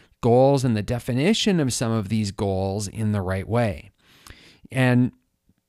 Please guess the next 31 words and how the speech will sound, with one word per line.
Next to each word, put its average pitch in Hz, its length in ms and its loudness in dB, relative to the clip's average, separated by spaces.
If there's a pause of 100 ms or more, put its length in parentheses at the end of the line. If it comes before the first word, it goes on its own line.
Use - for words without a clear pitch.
(720)
I 143 80 -2
think 190 240 0
it's 143 240 -2
important 196 760 -2
to 139 520 0
understand 127 840 0
that 104 320 -6
if 113 300 -8
you 117 220 0
are 107 440 0 (380)
reaching 170 420 0
a 143 60 0
goal, 127 680 4
uh, 107 300 -6 (240)
are 127 180 2
you 139 120 2
making 139 400 0
progress 135 920 -6 (160)
toward 104 340 -4
it? - 140 -18 (500)
Uh, - 120 -16
so 135 340 2
including 139 800 2
measures 127 640 -2
is 113 220 -8
an 120 100 0
important 127 800 -4
part 127 580 -2
of 98 140 -12
the 98 100 -10
structure 98 920 -4